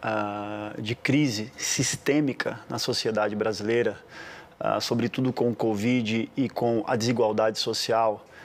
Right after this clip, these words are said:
tem provocado um esgarçamento social na camada mais pobre da sociedade. O auxílio emergencial foi fundamental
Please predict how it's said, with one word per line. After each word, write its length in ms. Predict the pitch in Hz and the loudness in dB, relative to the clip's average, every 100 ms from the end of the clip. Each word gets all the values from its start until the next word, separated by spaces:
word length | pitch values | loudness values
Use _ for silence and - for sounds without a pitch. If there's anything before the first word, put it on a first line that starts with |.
| - - - - | -20 -20 -20 -4
tem 220 | 131 151 151 - | 0 0 -2 0
provocado 1000 | 160 143 139 - - 127 131 143 143 156 | 2 4 2 0 -4 0 2 2 0 0
um 140 | 165 165 | 0 0
esgarçamento 1200 | 139 135 143 165 - 170 131 120 139 190 - 165 | 2 2 2 0 -4 -2 0 2 2 0 -2 -2
social 720 | - 139 - 120 120 139 - - - | 0 -2 2 4 4 2 -4 -18 -4
na 140 | 131 | -4
camada 400 | 131 123 123 123 | 0 0 2 2
mais 240 | 123 123 - | 0 -4 0
pobre 380 | 113 110 110 | 2 4 2
da 140 | 110 110 | -2 -2
sociedade. 840 | - - 110 101 95 92 - - - - - - - - | -2 -2 -2 0 0 0 -6 -10 -18 -16 -16 -16 -20 -2
O 60 | 120 | 2
auxílio 760 | 120 - - 180 170 147 120 113 | 2 0 0 2 4 2 0 -2
emergencial 800 | 135 127 120 127 - 120 117 123 | -2 0 0 -2 0 2 2 2
foi 280 | - 127 120 - | 0 -2 -2 -6
fundamental 1120 | - - 180 208 185 156 120 117 110 147 | -10 -4 0 2 4 2 2 2 4 2